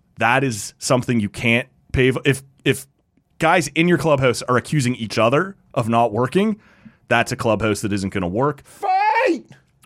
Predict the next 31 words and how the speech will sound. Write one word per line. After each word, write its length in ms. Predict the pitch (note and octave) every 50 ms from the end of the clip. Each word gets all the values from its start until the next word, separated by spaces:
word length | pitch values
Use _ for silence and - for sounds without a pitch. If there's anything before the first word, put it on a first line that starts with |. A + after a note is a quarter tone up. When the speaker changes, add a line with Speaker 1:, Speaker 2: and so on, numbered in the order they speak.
| - -
Speaker 1:
Pete 180 | - E3+ D#3
Alonso 680 | D#3+ D#3+ D3+ D3 D3+ D3 C3 D3+ D3 D3 D3 D3 C3+ - _ _ A2+
doesn't 360 | A2 C3 C#3 C#3 A#2 C3+ C3
work. 400 | C3 C3+ C3+ C#3 C#3 C3+ - - _ _ _
They 140 | - B2 A2+
get 180 | F#2 C#3+ C#3
to 60 | - C#3
the 80 | B2+
deadline, 600 | A#2 C3 C#3 C#3 C#3 C#3+ C#3 C3+ C#3 C#3 C3+ C3+
and 240 | C3 C3+ A#2 A#2 A2+
both 420 | - C3 C3+ C#3 C3+ C3 - -
Verlander 600 | - B2+ D#3 E3 D#3+ D#3 D3+ D3+ D3 C#3+ C#3+ C#3 D3+ C3
and 160 | B2+ C#3 C3
Scherzer 300 | - - C3 B2+ A#2+ A2+
are 80 | B2+ B2
Speaker 2:
Scherzer, 60 | B2
Speaker 1:
like, 220 | A#2+ A2+ A2+ A2+ A#2+
Speaker 2:
yeah. 80 | A#2 G#2+ - _ _ _ _ _ _ _ _ _ _ _ _
Speaker 1:
"Yeah, 680 | - C3+ C#3+ E3 F#3+ G#3+ A#3 B3+ C4+ C#4+ C#4+ C#4+ B3+ - - _ _ _ _ _ -
not 380 | D#3+ F#3+ A3 B3+ C4 - - F#3+
really 300 | G#3+ B3 C4 C4 A#3+ A3+
interested 560 | A3+ A3 - A3+ G#3+ - - - A3+ A3+ A3
in 140 | G#3 G3 F3+
this 180 | F#3+ F3+ C3+ C#3
rebuild 560 | C#3+ F3+ G3+ G3+ F3+ G3 G3 G3+ G#3 G3 -
thing 220 | F#3 F#3 G3 G3+ G3+
we're 100 | G3 -
starting 320 | - - F3 F#3+ G3 F#3
to 80 | E3+ D#3
hear 200 | C#3 F3 F#3 F#3+
about. 400 | F#3 E3+ G3+ A3 A#3 A3+ C#4+